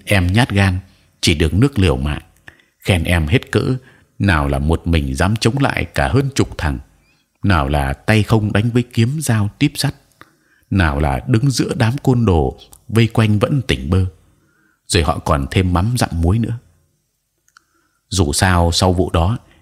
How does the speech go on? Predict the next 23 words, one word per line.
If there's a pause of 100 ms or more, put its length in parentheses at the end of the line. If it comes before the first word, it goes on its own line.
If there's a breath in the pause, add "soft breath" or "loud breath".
em
trở
nên
có
uy, (340 soft breath)
nhưng
cũng
bị
không
ít (100)
kẻ
ganh
ghét. (1120)
Phàm
ở
đời, (400 soft breath)
nói
quá
đi
là
bị
ghen
tị.